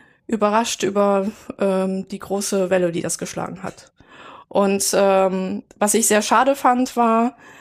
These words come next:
also dass jetzt, ähm, dass sogar Leute, die er Jahr-, jahrelang schon kannt, auf einmal ihn meiden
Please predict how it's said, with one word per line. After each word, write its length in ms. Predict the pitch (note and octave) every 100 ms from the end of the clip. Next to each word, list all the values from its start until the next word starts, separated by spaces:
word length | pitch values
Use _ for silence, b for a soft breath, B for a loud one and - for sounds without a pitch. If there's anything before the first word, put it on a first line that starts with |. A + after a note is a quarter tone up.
| B B B
also 180 | F#3+ G3
dass 180 | D4 -
jetzt, 320 | G#3 - -
ähm, 520 | G3 G3 F#3+ F#3 F3+ G3+ b -
dass 160 | G3+
sogar 220 | G3 F#3+ F3
Leute, 580 | G3 C4 - C#4+ D4+ - B B B B B _ G#3
die 80 |
er 180 | G3 F#3+
Jahr-, 460 | F#3+ F3+ G#3+ G#3+ -
jahrelang 540 | G3+ A3+ C4 A#3+ B3
schon 180 | - G3+
kannt, 500 | - A3 C#4+ - -
auf 80 | -
einmal 180 | A3 G#3
ihn 140 | F#3+ F#3
meiden 440 | F3+ G#3 C#4